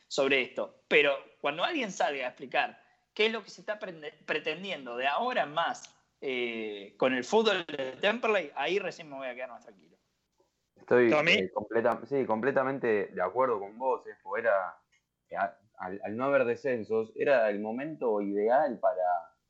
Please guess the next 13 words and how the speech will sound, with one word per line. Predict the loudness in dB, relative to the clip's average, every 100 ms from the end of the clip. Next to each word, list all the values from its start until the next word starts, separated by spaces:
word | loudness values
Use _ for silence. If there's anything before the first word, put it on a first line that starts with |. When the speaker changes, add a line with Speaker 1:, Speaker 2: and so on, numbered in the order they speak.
| _ _
Speaker 2:
para, | -2 0 2
para | 0
empezar | 0 0 0
a | 0
proyectar, | -2 -6 0 4 4
que | 2
siempre, | -2 -4 -2 -4 -2 -4 -6
siempre | -6 -6 -4 -6
se | -2
dijo | 0 2 0 -2 -4
que |
hay | -2 0
que, | -4 -6